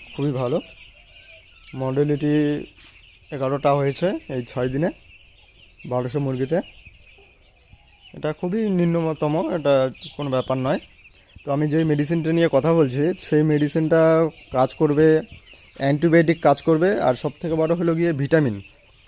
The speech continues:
আমরা যে, যে, যেটা দেই অস্টোবেট, ভার্মিনাল, যেটা একসাথে মিশিয়ে খাওয়াই,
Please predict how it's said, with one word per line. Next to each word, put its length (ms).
আমরা 260
যে, 120
যে, 200
যেটা 260
দেই 140
অস্টোবেট, 460
ভার্মিনাল, 540
যেটা 280
একসাথে 300
মিশিয়ে 320
খাওয়াই, 300